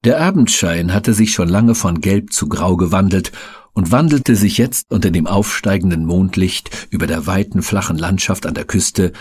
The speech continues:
fast zu weiß. Durch keine Formen unterbrochen,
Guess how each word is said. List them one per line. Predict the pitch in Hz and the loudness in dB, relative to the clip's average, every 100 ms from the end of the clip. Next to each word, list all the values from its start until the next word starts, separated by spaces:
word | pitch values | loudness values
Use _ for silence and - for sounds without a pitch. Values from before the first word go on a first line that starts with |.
| - _ | -20 _
fast | - 95 - - | -6 -4 -2 0
zu | 117 101 | 0 0
weiß. | 87 - - - - _ _ _ _ _ _ | -2 -6 -6 -6 -10 _ _ _ _ _ _
Durch | 113 110 | -2 0
keine | 147 180 160 | 0 0 0
Formen | - 120 135 127 | 2 2 2 0
unterbrochen, | 95 87 90 95 - 104 101 | 0 -4 -2 -2 0 0 0